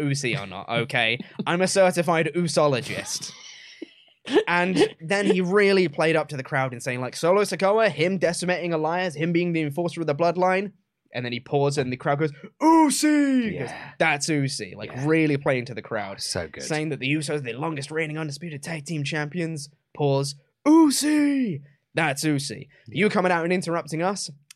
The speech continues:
Speaker 1: That ain't Usi, bro."
Speaker 2: Mm.
Speaker 1: But Riddle revealed he had a new tag team partner. Now, I don't know if it's just me,
Speaker 2: Mm-hmm.
Speaker 1: but when Riddle didn't have a tag team partner anymore,
Speaker 2: Yeah.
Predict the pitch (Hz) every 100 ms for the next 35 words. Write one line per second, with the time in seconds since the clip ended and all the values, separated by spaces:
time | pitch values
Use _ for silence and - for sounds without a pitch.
0 | _ 147 190 196 196 208 220 143 107 107
1 | 113 123 - 98 123 117 73 - - 131
2 | 202 131 127 214 285 190 156 143 135 127
3 | 233 202 120 139 - _ _ 135 139 113
4 | 151 170 185 131 104 90 85 - - _
5 | 143 139 - 196 285 240 214 185 - -
6 | 110 120 98 - _ _ - 156 143 147
7 | 180 202 269 294 202 _ _ - 139 156
8 | 180 190 180 175 123 123 117 110 85 95
9 | 98 - - _ 104